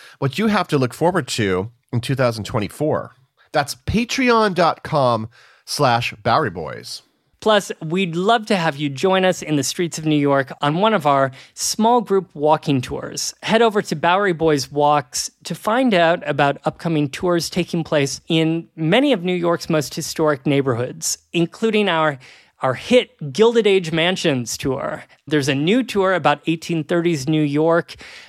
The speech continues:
Speaker 2: We, of course, have a Grand Central tour that's nice in the winter. It's all indoors, <laughs> and many, many others. You can walk through history with our expert guides over at Bowery Boys Walks dot com.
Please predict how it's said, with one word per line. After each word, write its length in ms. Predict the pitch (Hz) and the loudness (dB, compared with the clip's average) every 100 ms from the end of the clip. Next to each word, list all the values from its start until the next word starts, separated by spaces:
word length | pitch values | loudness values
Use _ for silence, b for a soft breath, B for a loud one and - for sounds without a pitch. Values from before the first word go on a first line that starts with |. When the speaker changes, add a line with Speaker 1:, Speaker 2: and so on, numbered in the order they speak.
| B | B
Speaker 2:
We, 100 | 147 | -2
of 100 | 143 | -2
course, 240 | - 147 143 | 0 -2 0
have 120 | 131 | -4
a 60 | 123 | -4
Grand 480 | 123 156 143 135 | -4 -2 0 0
Central 400 | 131 220 214 214 | 0 0 2 2
tour 400 | 175 - 180 185 | 0 0 2 2
that's 300 | 190 131 - - | 2 -2 -4 -8
nice 400 | 139 135 151 - | -2 -2 -2 -6
in 160 | 160 143 | -4 -2
the 60 | 123 | 0
winter. 420 | 143 139 190 226 | -2 -2 -4 -4
It's 240 | - 139 - | -6 -12 -4
all 260 | 151 147 | 2 2
indoors, 600 | 156 147 143 143 156 202 - B B | 2 0 2 4 4 2 -4 B B
<laughs> 260 | B - - | B -6 0
and 220 | 185 175 | 0 2
many, 240 | 202 220 | 0 2
many 280 | 202 170 165 | 2 0 0
others. 540 | 139 131 123 151 - - B B B | -2 -4 -6 -6 -10 -12 B B B
You 160 | - 139 | -12 -10
can 240 | 139 127 | -4 -2
walk 300 | 120 185 254 | 2 2 2
through 240 | - 220 208 | -2 -2 0
history 420 | 160 156 - 170 | 0 -4 -2 -2
with 180 | 147 131 | -2 0
our 220 | 127 131 - | -2 -4 -6
expert 460 | 175 - 165 131 | -6 -4 -4 -4
guides 540 | - 117 - 104 - - _ | -4 -4 -6 -10 -8 -8 _
over 220 | 160 147 | 0 2
at 240 | 135 127 - | 0 -2 -2
Bowery 360 | 156 220 226 | 0 2 0
Boys 440 | 208 160 156 147 - B B B | -2 2 2 2 -2 B B B
Walks 640 | 117 131 180 - - - - _ | 0 2 2 0 -8 -6 -8 _
dot 260 | - 127 127 | -2 0 0
com. 460 | 127 117 - 156 | -4 -4 -6 -10